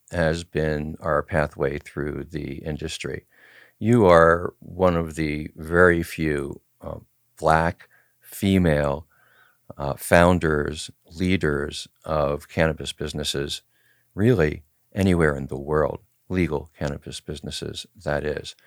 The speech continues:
Um, could you talk a, a little bit about, about what that journey has been? I've been with you on, on, uh, on a, on a lot of it, but what's that journey been like? And,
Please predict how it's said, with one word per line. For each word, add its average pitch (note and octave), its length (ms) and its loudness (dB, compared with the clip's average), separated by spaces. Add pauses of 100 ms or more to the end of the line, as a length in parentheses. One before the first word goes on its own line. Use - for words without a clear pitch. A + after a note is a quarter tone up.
(400)
Um, G2 320 2
could D#3 140 -10
you G#3+ 80 -4
talk A#2+ 440 2
a, F2 260 2
a F#2 100 -4
little G2 320 0
bit E2 160 2
about, D#2 440 0 (160)
about D#2+ 460 0
what F#2 300 0
that F#2+ 200 4
journey E2+ 460 -2
has D2+ 240 -4
been? D#2 500 -4
I've D#2 200 -10
been F#2+ 160 0
with F2 160 -6
you D#2+ 160 0
on, D2+ 200 -8
on, D#2 320 -8
uh, D#2 220 -10
on D#2+ 160 -6
a, D2+ 120 -4
on E2 180 -6
a D2+ 80 -4
lot F2 240 2
of G2 100 -6
it, - 100 -10
but - 140 -20
what's C3 220 -8
that - 180 -2
journey F2+ 340 -4
been D#2+ 300 -6
like? D2+ 320 -8
And, D#2+ 140 -6